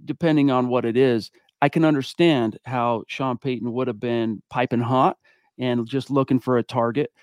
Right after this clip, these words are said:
which is why I think there's some truth to that, Zach, but I also think there must have been something in that sequence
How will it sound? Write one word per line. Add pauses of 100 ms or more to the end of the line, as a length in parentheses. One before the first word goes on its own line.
(180)
which
is
why (260)
I
think
there's
some
truth
to
that,
Zach,
but
I
also
think
there
must
have
been
something
in
that
sequence